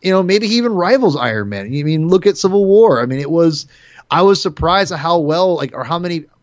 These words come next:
people, like, we're talking about, you know, Captain America, not, and even though it's his movie technically, but I mean, Iron Man was a big part of the movie. He's a villain pretty much. And, you know, it, people only talked about Captain America. So it was one of the things I just,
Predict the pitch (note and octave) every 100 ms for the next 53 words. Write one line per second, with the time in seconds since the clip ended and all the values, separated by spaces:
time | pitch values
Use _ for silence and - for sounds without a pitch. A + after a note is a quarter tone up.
0 | _ - E3+ F3+ E3+ C#3 C3 B2+ C#3+ -
1 | D3 D#3+ D3 C3+ C#3+ A#2 C3+ - - -
2 | - _ - E3+ E3+ D#3 D#3+ G3+ - B2+
3 | A#2+ C#3 D#3 D#3 E3+ F3 C#3+ - D#3 A#2+
4 | D3 A2+ - C3+ A#2 G2 G#2+ B2 C3 D#3
5 | E3 C#3+ F#3+ G3+ D#3 C3+ F#3+ - G3+ A3+
6 | C#3 A2 G#2 G#2+ C3 D#3+ B3+ D3 A2 A#2+
7 | A2 F#2 E2+ - _ _ C#3 - - D#3+
8 | D#3 D#3 D3+ - F3 D#3+ E3+ E3 D3+ -
9 | F#3+ G#3 G3 E3 - - F3+ G#3 F#3+ D3
10 | C#3+ D#3+ D3 B2+ B2 D3 D#3+ G#3 A3 G#2+
11 | - G3 G#3 G#3 - - - - - D3
12 | G3+ B3+ A#3+ - F#3+ D#3 D3 D3 C#3+